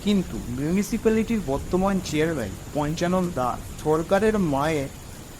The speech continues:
এখন তখন অবস্থা, যে কোনো সময়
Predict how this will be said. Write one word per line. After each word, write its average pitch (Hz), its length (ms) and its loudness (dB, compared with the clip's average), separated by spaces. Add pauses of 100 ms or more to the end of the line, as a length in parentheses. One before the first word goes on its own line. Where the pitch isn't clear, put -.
(500)
এখন 240 380 4
তখন 233 280 4
অবস্থা, 120 460 -2 (440)
যে 160 180 2
কোনো 202 200 2
সময় 202 380 2